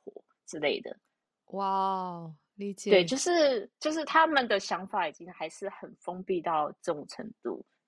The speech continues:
Speaker 1: 也是自大的，对。
Speaker 2: 嗯哼，嗯哼。哦，所以其实跟我原本对德国人的刻板印象没有差异太大，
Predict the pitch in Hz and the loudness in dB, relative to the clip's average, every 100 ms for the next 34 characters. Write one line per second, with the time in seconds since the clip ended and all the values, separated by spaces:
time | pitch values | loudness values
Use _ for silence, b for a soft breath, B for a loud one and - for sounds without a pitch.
0 | - 165 - 180 175 - - 160 - 147 | 4 4 4 4 4 0 -4 -4 2 4
1 | 131 - - - _ _ _ _ - - | 4 0 -4 -8 _ _ _ _ 0 2
2 | 196 165 208 202 196 196 196 202 185 180 | 2 -2 -6 -4 -4 -6 -6 -8 -10 -8
3 | 185 180 - B B - 240 320 349 240 | -6 -8 -10 B B -2 0 2 2 0
4 | 214 226 214 254 269 240 180 175 170 185 | -2 -2 0 0 0 4 4 4 -2 0
5 | 202 180 220 - 180 175 185 175 175 - | 0 2 0 2 0 4 2 2 -2 0
6 | 208 196 165 175 170 190 175 165 190 226 | 0 2 0 -2 -2 -2 -2 -2 0 0
7 | 196 196 180 185 190 156 - 160 - | 0 0 0 0 0 -2 -2 -4 -4